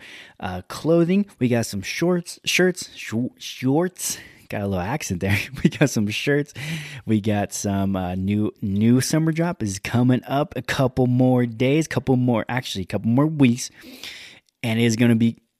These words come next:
nice. I, I tell you what, you want a little sneak peek? Once you follow me,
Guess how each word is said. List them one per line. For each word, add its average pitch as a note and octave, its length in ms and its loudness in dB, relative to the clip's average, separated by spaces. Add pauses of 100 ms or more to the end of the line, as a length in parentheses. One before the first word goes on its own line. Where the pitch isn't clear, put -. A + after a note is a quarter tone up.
(420)
nice. A#2 600 4 (140)
I, A#2 260 -4
I A#2 40 -2
tell A#2+ 180 0
you A#2 100 4
what, G2+ 100 4
you G#2 60 2
want A#2 160 4
a C3 40 6
little B2+ 220 4
sneak B2 340 2
peek? A2+ 260 0 (200)
Once G#2+ 220 2
you B2 80 4
follow B2 400 4
me, B2+ 320 4